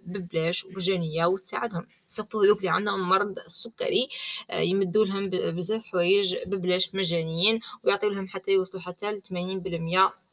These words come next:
باش يقدروا يجبدوا الدواء بلا كارت شفاء إلى غير ذلك. درت لكم مثال كيما هكا.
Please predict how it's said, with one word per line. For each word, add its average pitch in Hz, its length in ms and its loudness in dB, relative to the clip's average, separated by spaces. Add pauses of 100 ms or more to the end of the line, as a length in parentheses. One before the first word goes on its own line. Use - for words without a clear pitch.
(140)
باش 180 220 -4
يقدروا 185 340 -2
يجبدوا 175 260 -2
الدواء 180 240 0
بلا 165 160 0
كارت 175 240 -10
شفاء - 420 -4
إلى 175 100 -4
غير 170 220 0
ذلك. - 280 -12 (260)
درت 185 140 -2
لكم 190 240 -2
مثال 190 320 -2
كيما 196 440 -4
هكا. - 220 -8